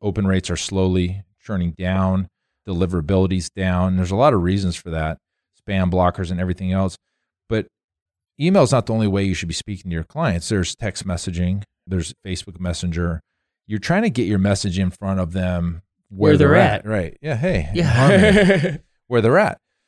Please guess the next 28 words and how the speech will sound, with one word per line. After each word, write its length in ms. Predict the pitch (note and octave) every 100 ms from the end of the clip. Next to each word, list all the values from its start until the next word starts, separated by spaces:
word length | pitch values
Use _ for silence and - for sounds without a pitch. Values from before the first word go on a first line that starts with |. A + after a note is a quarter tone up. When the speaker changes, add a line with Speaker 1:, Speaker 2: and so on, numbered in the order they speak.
| _
Speaker 1:
So 420 | - E3 C#3+ B2 - - -
things 200 | F#3+ E3+
that 80 |
you 100 | -
can 140 | D#3+ C#3+
do, 340 | A#2 A#2+ C#3+ C#3+
uh, 160 | A2+ A#2
there's 180 | B2+
other 140 | F3 G#3+
software, 460 | - F2+ E2 F2
right? 260 | F2 G#2 C3
So 140 | C3+
there's 160 | A#2+ A2 -
Skipio 600 | D3+ - G#2+ G2+ C3+ F3
is 80 | C3+
something 300 | A#2 G2+ A2
that 160 | G2+
we 140 | G#2 A2
leverage, 580 | G2 F#2+ G2+ A#2 C3+ -
another 320 | F#2 F#2+ G#2
tool 320 | G2 - A2+
that 120 | A2 F2
we 80 | G2
leverage, 420 | F#2 F#2 C3+ -
'cause 140 | G#2+
this 180 | G2+ G2
is 100 | G#2
a, 200 | F#2+ F#2